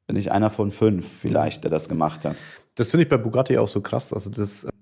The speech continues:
Speaker 2: nach meinem ersten Bugatti habe ich wirklich, ich hatte ein Problem in der Garage, ist echt so. Also ich habe danach eigentlich fast kein Auto mehr gekauft, sondern nur noch verkauft. Also wenn, dann ging's um Dailies oder so.
Speaker 1: Mhm.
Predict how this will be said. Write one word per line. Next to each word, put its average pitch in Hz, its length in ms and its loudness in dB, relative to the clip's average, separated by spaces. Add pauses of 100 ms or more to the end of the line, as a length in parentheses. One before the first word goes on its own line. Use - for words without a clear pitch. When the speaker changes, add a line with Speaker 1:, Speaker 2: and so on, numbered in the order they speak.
Speaker 2:
nach 117 240 -2
meinem 117 160 2
ersten 127 300 0
Bugatti 135 340 0
habe 113 180 2
ich - 320 -4
wirklich, 127 480 -2
ich - 100 -4
hatte 127 140 0
ein 113 40 2
Problem 117 300 2
in 127 60 2
der 110 80 4
Garage, 113 340 0
ist 104 120 -6
echt - 160 -8
so. 104 240 -4
Also 110 160 -6
ich 107 100 -4
habe - 100 -4
danach 117 300 0
eigentlich 120 280 -6
fast - 260 -8
kein 135 80 -2
Auto 139 160 0
mehr 110 140 2
gekauft, 107 340 -4
sondern 117 200 0
nur 113 100 0
noch - 40 -12
verkauft. - 420 -6
Also 107 220 -6
wenn, 117 160 4
dann 113 240 2
ging's 117 180 -8
um 107 120 -4
Dailies 120 360 2
oder 98 140 -2
so. 107 140 4
Speaker 1:
Mhm. 117 260 4